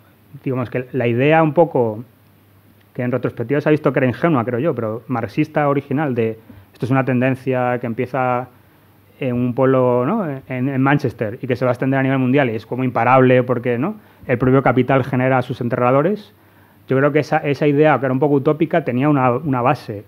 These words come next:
real, porque ellos veían que año a año y década a década esa fuerza política iba un poco en ascenso imparable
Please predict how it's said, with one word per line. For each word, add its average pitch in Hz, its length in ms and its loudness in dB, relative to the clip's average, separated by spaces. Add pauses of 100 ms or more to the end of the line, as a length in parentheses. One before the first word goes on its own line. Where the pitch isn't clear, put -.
(120)
real, 113 280 -4
porque 110 240 -6
ellos 147 280 -2
veían 123 600 0
que 113 200 -4
año 131 220 2
a 135 60 4
año 143 160 2
y - 20 -2
década 123 240 -2
a 127 40 2
década 156 420 -2 (640)
esa 135 220 2
fuerza 147 420 4
política 143 380 2
iba 139 80 4
un 127 60 2
poco 151 260 2
en 131 120 -2
ascenso 127 360 -2
imparable 139 540 2